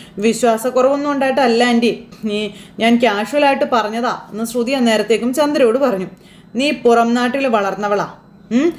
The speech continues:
നിന്നെക്കുറിച്ച് ഞങ്ങൾക്ക് ഒന്നും അറിയില്ല.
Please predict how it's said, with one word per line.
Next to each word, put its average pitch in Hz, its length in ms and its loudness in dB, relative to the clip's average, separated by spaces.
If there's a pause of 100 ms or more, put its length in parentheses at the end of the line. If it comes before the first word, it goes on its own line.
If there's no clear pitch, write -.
(180)
നിന്നെക്കുറിച്ച് 269 640 2
ഞങ്ങൾക്ക് 226 580 0
ഒന്നും 226 600 2
അറിയില്ല. 214 580 -2